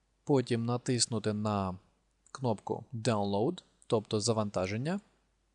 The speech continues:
І ось тут можна бачити різні версії цього застосунку. Скажімо, повна версія,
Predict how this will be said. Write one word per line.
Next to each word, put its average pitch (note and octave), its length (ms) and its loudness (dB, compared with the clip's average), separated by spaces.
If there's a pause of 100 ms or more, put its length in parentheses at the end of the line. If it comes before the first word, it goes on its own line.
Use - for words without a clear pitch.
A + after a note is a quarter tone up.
(1500)
І D#3+ 120 0
ось F#3 200 2
тут D3 280 0
можна C3 360 0
бачити A#2 720 0 (760)
різні A#2+ 380 2
версії B2+ 540 0 (180)
цього A#2 440 2
застосунку. - 720 -2 (100)
Скажімо, G#2+ 600 -2 (200)
повна D#3 320 4
версія, C3+ 560 2